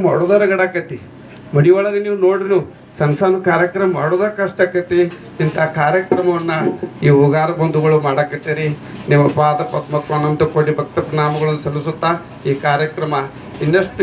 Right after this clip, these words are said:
ಯಥೇಚ್ಛವಾಗಿ ನಡೆಯಲಿ. ಮತ್ತು ನಾವು ಫೆಬ್ರವರಿ ಇಪ್ಪತ್ತೈದಕ್ಕೆ ನಮ್ಮ ಗುರುಗಳದ್ದು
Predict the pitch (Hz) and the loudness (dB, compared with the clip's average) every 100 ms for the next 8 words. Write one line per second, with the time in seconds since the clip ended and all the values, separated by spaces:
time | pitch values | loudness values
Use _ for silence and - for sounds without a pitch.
0 | 160 151 175 170 190 170 160 160 156 160 | 0 2 0 2 2 2 0 -2 -2 0
1 | 160 156 143 - - - 165 147 170 165 | 0 0 -2 -6 -16 -6 -2 0 0 0
2 | 165 - 175 160 160 175 165 - - - | -2 -8 -2 0 2 0 0 -8 -16 -16
3 | - 165 165 202 202 190 175 - 180 185 | -2 -2 2 2 2 4 2 2 2 6
4 | 175 180 180 - - 170 208 202 190 190 | 6 4 0 -6 -2 2 4 4 2 2
5 | 196 | 0